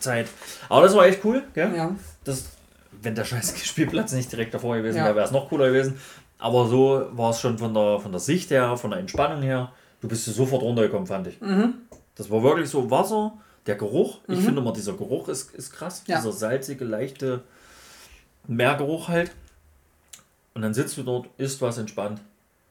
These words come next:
Speaker 1: trinkst ein Bierchen.
Speaker 2: Chen.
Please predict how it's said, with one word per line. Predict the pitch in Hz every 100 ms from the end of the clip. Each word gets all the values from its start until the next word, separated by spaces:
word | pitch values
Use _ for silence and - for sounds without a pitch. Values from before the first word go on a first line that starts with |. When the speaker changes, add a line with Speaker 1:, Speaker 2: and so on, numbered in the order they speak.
| _ _ _ _ _
Speaker 1:
trinkst | 107 107 -
ein |
Bierchen. | - 120 117 - _ _ _ 110 107 104 - _ _ _ _ _
Speaker 2:
Chen. | - 170